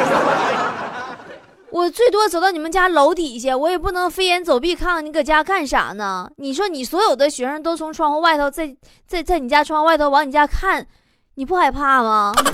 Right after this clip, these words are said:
<laughs> 有一次哈，我姥儿，我记得是个周末，我家我姥儿过生日，我跟我爸妈真是半夜才回家。那天晚上啊，就在经过我们数学老师家窗前呐，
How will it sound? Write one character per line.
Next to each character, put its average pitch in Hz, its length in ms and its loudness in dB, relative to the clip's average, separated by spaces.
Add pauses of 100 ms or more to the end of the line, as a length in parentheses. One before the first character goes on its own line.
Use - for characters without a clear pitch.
(840)
<laughs> - 1040 -10
有 247 120 2
一 247 120 0
次 262 340 -2
哈， 180 420 -4 (840)
我 269 160 2
姥 302 100 6
儿， - 260 -2 (640)
我 220 160 0
记 277 160 -2
得 302 100 0
是 294 80 -6
个 285 100 2
周 247 180 2
末， 285 320 -6
我 220 100 -6
家 254 100 2
我 262 100 2
姥 277 100 2
儿 - 100 -4
过 240 140 -6
生 190 260 -10
日， 160 140 -20 (560)
我 220 100 -4
跟 277 140 -2
我 226 100 2
爸 269 140 6
妈 240 180 4
真 247 200 -2
是 247 100 -4
半 254 180 0
夜 269 140 -6
才 185 140 -8
回 180 160 -12
家。 170 340 -16
那 254 160 -10
天 226 420 -6
晚 214 160 0 (100)
上 196 160 -10
啊， 156 140 -14 (160)
就 185 80 -14
在 170 180 -10 (400)
经 277 220 -2
过 285 100 4
我 233 80 6
们 220 140 0
数 294 180 -4
学 247 100 0
老 226 140 0
师 220 160 -8
家 208 280 -2
窗 214 300 -6
前 220 300 -12
呐， 175 100 -14